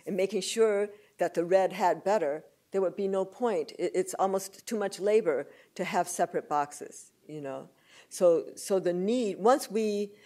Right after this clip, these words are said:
so maybe I have it all wrong. So, you know, my Gardener's Tale was all about the differences in the quality of soil, and now I'm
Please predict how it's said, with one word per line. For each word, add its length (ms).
so 120
maybe 720
I 80
have 240
it 80
all 200
wrong. 320
So, 160
you 160
know, 280
my 240
Gardener's 380
Tale 160
was 140
all 160
about 420
the 80
differences 480
in 80
the 60
quality 320
of 60
soil, 260
and 80
now 160
I'm 160